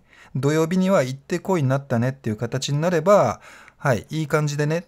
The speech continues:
天井圏で出現する、えー、まあ、ローソク、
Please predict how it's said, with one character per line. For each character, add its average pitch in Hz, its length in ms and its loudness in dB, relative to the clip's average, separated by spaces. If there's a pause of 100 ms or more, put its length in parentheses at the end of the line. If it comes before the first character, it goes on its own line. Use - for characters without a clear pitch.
天 143 220 2
井 139 200 2
圏 127 280 -2
で 175 80 0
出 131 280 -2
現 117 220 0
す 143 180 -2
る、 170 280 0 (500)
え 107 300 0
ー、 107 40 0
ま 123 120 2
あ、 110 60 4
ロ 117 100 2
ー 113 60 0
ソ 127 120 -4
ク、 107 260 -4